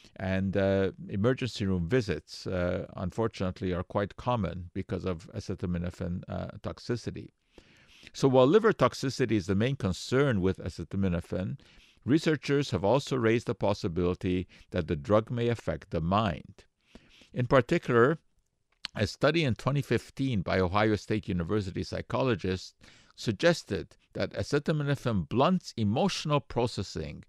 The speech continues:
and this then caused a flurry of social media activity, with some bloggers claiming soul-deadening effects. The term soul was never mentioned by the researchers,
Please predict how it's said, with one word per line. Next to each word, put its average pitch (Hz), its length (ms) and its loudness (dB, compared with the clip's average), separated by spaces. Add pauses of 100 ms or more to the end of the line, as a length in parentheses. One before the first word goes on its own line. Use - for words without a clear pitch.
(420)
and 135 140 -4
this 214 180 2
then 160 180 2
caused 160 400 2
a 117 60 4
flurry 185 640 6
of 92 120 0
social 156 380 0
media 123 320 2
activity, 135 580 0 (300)
with - 180 0
some 156 300 2
bloggers 117 560 4
claiming 113 640 0 (340)
soul-deadening 127 1300 4
effects. - 880 -2 (800)
The 101 100 -2
term 190 300 2
soul 123 640 2
was 101 160 -4
never 135 240 4
mentioned 101 480 2
by 85 120 2
the 82 120 0
researchers, 85 720 -4